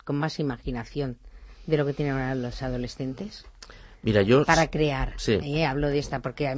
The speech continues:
Speaker 1: ver, imaginación
Speaker 2: Mm.
Speaker 1: tienen, pero se la dan palpada,
Speaker 2: Sí.
Speaker 1: se la dan mamada
Speaker 2: Sí.
Speaker 1: con, con los videojuegos, ¿no?
Speaker 2: Claro,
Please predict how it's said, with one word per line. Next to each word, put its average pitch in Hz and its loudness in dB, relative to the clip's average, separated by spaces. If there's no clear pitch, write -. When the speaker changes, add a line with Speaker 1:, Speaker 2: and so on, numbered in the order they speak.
Speaker 1:
ver, 135 -4
imaginación 135 -6
Speaker 2:
Mm. 135 -4
Speaker 1:
tienen, 160 0
pero 156 0
se 143 -4
la 135 -2
dan 151 0
palpada, 151 2
Speaker 2:
Sí. 131 6
Speaker 1:
se 92 4
la - 0
dan 151 0
mamada 156 2
Speaker 2:
Sí. - -2
Speaker 1:
con, 143 -2
con 143 -4
los 139 -2
videojuegos, 131 -2
¿no? - -12
Speaker 2:
Claro, 95 -2